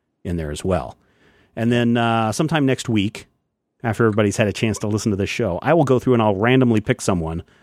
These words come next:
that is using Tweaked Audio, hashtag Major Spoilers Podcast six three three, and I will contact you and give you a pair of the Parkour two earbuds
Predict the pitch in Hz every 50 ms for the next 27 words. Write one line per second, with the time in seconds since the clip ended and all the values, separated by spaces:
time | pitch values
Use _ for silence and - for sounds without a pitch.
0 | _ _ _ _ _ _ _ _ _ - 98 95 - 110 113 101 98 107 120 139
1 | 131 101 98 80 82 101 117 - _ _ _ _ _ _ _ _ _ _ _ -
2 | - 143 151 - 139 107 92 90 85 87 92 95 - _ _ _ - 135 135 131
3 | - - 120 95 87 90 92 101 _ _ - 101 117 131 139 - - 139 135 135
4 | 123 - - 131 120 120 - - 123 117 - - - 127 - - - 131 135 131
5 | 127 - 101 78 - 76 78 - _ _ _ _ _ _ _ _ _ _ _ _
6 | - 95 98 98 98 101 104 104 104 104 101 - - 127 123 113 - 120 110 -
7 | 139 143 143 107 101 98 113 107 110 117 110 - - 117 120 139 143 123 101 104
8 | 110 107 - - 123 143 151 - - 143 143 135 135 - - 170 160 156 139 160
9 | 170 156 - 78 78 82 98 107 -